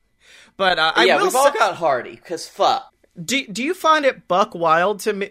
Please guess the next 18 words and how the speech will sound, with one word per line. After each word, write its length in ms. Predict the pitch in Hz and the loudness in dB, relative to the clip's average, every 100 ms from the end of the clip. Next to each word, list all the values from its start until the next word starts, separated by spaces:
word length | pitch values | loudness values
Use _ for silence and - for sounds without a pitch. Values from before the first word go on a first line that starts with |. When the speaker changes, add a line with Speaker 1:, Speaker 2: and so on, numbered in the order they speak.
| 175 156 | -12 -10
Speaker 1:
to 140 | 196 | -8
you 240 | 180 180 | -4 -4
as 160 | 180 165 | -4 -2
well 240 | 156 170 | 0 2
that 240 | 170 151 - | 0 -4 0
this 280 | 151 147 190 | 0 2 0
is 180 | 175 | -2
on 300 | 170 143 156 | 2 2 0
the 100 | 147 | -2
pay-per-view 840 | 143 151 147 139 160 160 170 175 170 | -4 -2 -2 -2 -8 -6 -4 -4 -4
and 240 | 151 139 | -6 -6
yet 380 | 131 143 147 175 _ _ _ _ _ | -4 0 0 -2 _ _ _ _ _
A 200 | 160 160 | -4 -2
J 240 | 151 170 170 | -2 -2 -2
Styles 600 | - 165 143 147 180 156 | -4 -2 0 0 -2 -6
versus 440 | 156 160 - 151 | -6 -6 -8 -10
Daniel 500 | 127 147 143 151 151 | -4 -2 0 -2 -6
Bryan 680 | 139 139 135 139 151 156 | -4 -2 0 0 -2 -6